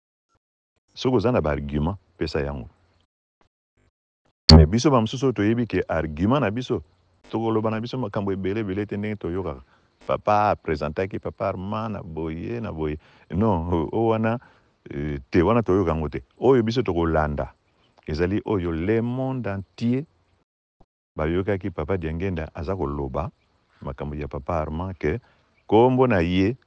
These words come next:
ezali na bato misato, bongo ya ye esangani na ya mwasi na ye.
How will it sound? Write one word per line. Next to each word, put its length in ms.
ezali 400
na 120
bato 320
misato, 680
bongo 300
ya 160
ye 420
esangani 580
na 180
ya 120
mwasi 300
na 80
ye. 200